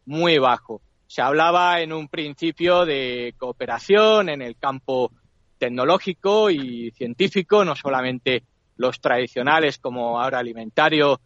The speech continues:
industrial o turístico, pero parece que por la parte española se quiere enfriar esa celebración, se quiere mantener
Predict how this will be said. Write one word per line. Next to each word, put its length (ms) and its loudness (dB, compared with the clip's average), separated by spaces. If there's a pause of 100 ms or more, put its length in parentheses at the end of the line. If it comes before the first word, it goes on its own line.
(260)
industrial 560 0
o 440 2
turístico, 760 0 (260)
pero 180 0
parece 380 0
que 140 -2
por 240 -2
la 80 2
parte 320 -2
española 540 0
se 180 -10
quiere 420 -2 (400)
enfriar 920 0 (300)
esa 720 4
celebración, 640 -2
se 140 -12
quiere 240 -2
mantener 560 0